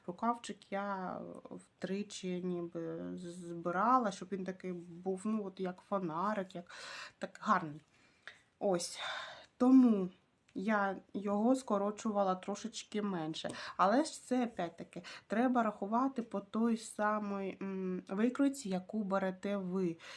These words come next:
Я брала це от іменно та сама старинна полотняна рубаха, на основі якої всі наші, е, вишиванки,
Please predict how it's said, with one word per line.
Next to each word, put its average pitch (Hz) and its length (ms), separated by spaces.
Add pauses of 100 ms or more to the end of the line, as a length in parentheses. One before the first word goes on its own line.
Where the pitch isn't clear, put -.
(140)
Я 233 300
брала 254 600 (100)
це 208 540
от 185 200
іменно 185 400
та 254 300
сама 214 420
старинна 190 800 (300)
полотняна 208 720
рубаха, 233 880
на 208 180
основі 202 400
якої 240 460
всі 233 360
наші, 226 480 (400)
е, 185 340
вишиванки, 208 880